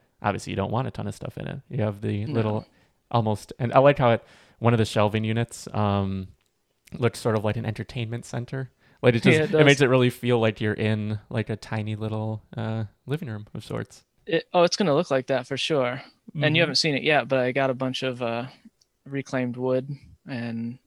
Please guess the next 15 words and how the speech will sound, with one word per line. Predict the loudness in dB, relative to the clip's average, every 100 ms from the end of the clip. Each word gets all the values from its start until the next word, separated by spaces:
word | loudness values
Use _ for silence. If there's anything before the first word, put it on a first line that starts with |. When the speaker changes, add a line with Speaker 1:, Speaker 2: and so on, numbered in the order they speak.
| -12
Speaker 2:
so | -8
I'm, | -6 -6 -10 -12 _ _ _ _ _ -14
I'm | -10 -10 -12 -14 _ -8
doing | -4 -2
that | -2
all | -2 -4
on | -6
the | -8
interior, | -10 -8 -6 -4 -6 -8 -14 _ -10
and | -8
then | -6
using, | -8 -8 -8 -10
like, | -12 -12
uh, | -12 -12 -16 _ _ _ -14 -14 _ _ _ _ _ _ _ -16
uh, | -14 -14 -16